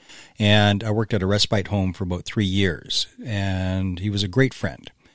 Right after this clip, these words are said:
So when he was killed by the clot shot, I, um, well, that,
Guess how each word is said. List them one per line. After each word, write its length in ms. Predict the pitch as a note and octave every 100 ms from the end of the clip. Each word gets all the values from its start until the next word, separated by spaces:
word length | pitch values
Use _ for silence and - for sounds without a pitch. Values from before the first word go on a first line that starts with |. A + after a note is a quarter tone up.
| _ _ -
So 380 | A2+ F#2+ F#2 - _ -
when 540 | A2+ G#2+ G#2+ G#2+ G#2 G2+
he 180 | A2+
was 140 | C3+ A#2+
killed 340 | - A2 F2
by 140 | G2 F#2
the 100 | F2+
clot 260 | G2 E2+
shot, 240 | - G2+ B2 _ _ _
I, 520 | A2 G2 G2+ G2 G2+ G2
um, 640 | G2 G2 G2+ G2 - - _ _ _ _ -
well, 140 | G#2+ G#2
that, 180 | A#2+